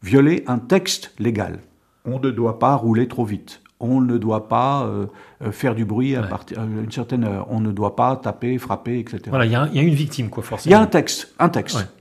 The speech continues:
Speaker 1: Il n'y a pas forcément une victime. Il n'y a pas forcément une victime. C'est ça qui est assez.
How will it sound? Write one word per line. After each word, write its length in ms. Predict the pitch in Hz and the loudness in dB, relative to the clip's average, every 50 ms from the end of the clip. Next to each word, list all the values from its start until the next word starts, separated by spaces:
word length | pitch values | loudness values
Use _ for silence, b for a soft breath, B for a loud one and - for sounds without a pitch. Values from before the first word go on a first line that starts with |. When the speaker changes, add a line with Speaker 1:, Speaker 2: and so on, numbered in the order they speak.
| _ - | _ -2
Speaker 1:
Il 40 | |
n'y 40 | 156 | 2
a 80 | 147 240 | 2 2
pas 40 | 262 | 2
forcément 420 | - 277 - - - 208 226 254 | 2 0 0 2 4 6 6 6
une 60 | 226 | 6
victime. 460 | 165 143 - - 220 220 147 107 104 107 | 4 2 -2 -2 -2 -2 -2 -4 -8 -10
Il 760 | - 214 - - - _ _ _ _ _ _ _ _ - - | -14 -18 -20 -20 -20 _ _ _ _ _ _ _ _ -2 0
n'y 40 | |
a 40 | 131 | 2
pas 120 | - 254 262 | 4 4 4
forcément 400 | 262 262 262 - - 170 190 214 | 4 2 -2 0 0 0 2 2
une 60 | 190 | 2
victime. 380 | 147 147 147 - 202 202 170 143 | 0 0 -2 0 0 2 2 0
C'est 120 | - - | 0 0
ça 180 | 143 - 180 - | 4 4 4 6
qui 100 | - 185 | 6 4
est 140 | 165 - 151 | 4 4 4
assez. 300 | 147 - - 151 143 | 2 2 2 0 0